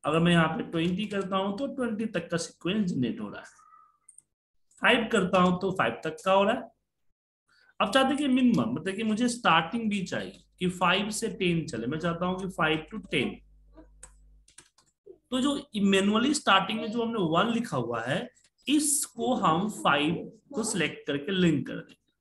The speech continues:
तो आपके सामने हो गया। तो इस तरह से हम यूज़ कर सकते हैं।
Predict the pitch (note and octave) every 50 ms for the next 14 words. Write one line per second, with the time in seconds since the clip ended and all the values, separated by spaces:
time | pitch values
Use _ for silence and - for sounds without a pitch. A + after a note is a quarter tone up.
0 | _ _ _ _ - - A#2 A2+ - - C#3+ - - G#3+ A3+ A3 F3+ C#3 C#3+ F3+
1 | - - - E3+ - - - - - G#3+ G2+ - - - _ _ _ G4 - _
2 | _ _ _ _ _ _ _ _ _ _ _ _ _ _ _ _ _ _ _ _
3 | _ _ _ _ _ - C#4 D4 C#4+ D4+ D#4 D4 C#4+ D4 C4 A#3 G#3+ F#3+ F3+ F3
4 | F3 E3+ F3 E3 B2 - - - - _ - - -